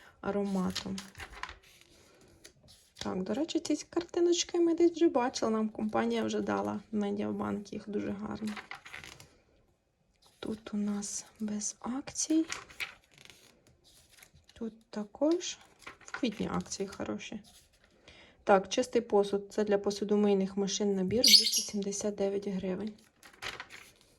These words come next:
Так, здорові ніжки, дивимося, двісті двадцять дев'ять гривень. Масажний гель з екстрактом паприки, подвійний ефект.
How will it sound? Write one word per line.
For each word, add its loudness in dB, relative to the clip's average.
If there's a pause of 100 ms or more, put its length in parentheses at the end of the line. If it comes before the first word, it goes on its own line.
(640)
Так, 8
здорові 4
ніжки, 2
дивимося, 2
двісті -2
двадцять 0
дев'ять 4
гривень. 4
Масажний 4
гель 4
з -2
екстрактом -2
паприки, 2
подвійний 4
ефект. 0